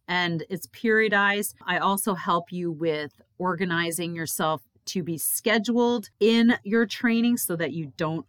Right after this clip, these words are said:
overdo it and you become very intentional. I just love this because a lot of people just get on the online programs and they just go for broke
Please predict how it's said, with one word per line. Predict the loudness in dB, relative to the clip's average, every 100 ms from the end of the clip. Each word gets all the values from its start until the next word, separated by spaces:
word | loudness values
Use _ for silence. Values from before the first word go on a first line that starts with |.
| 0
overdo | 2 2 0 0 2 2
it | 2 -2 -6
and | -4
you | -2 -4
become | -6 -6 -4
very | -2 -2 -2
intentional. | -6 -4 2 2 2 -2 0 -2 -6 _
I | 2
just | 2 0 0
love | -2 -2 -2
this | -6 -10
because | -10 -6 -4
a | -2
lot | 0 0
of |
people | -2 -2 -2
just | -2 -4 0
get | 0 0 0
on | -2 0 0 -4 -12 _ _ _ -2
the | 0 0
online | -2 -2 0 -2 -2
programs | -4 -4 -2 0 -2 -4
and | -6 -4
they | -4
just | -2 -4 -4 -6
go | -2 0 0 -2 -6
for | -6
broke | -4 -2 -4 -4